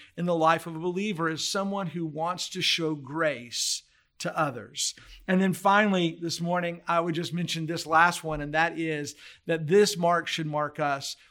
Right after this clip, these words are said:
with a mark of unity. L-, let me read several places for you and finally get into chapter fifteen and sixteen briefly.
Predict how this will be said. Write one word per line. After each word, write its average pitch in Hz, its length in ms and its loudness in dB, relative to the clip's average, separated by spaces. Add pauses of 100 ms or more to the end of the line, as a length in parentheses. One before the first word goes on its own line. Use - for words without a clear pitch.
with 160 220 0
a 165 60 0
mark 160 380 0
of 139 180 -10
unity. 139 720 -8 (480)
L-, 202 160 -8
let 190 160 2
me 190 80 8
read 175 340 4
several 175 300 0
places 160 420 -4
for 170 220 -4
you 160 120 2
and 156 120 -4
finally 175 440 2
get 175 320 -4
into 165 200 -4
chapter 156 340 0
fifteen 165 320 -6
and 156 100 -6
sixteen 156 460 -6
briefly. 156 480 -4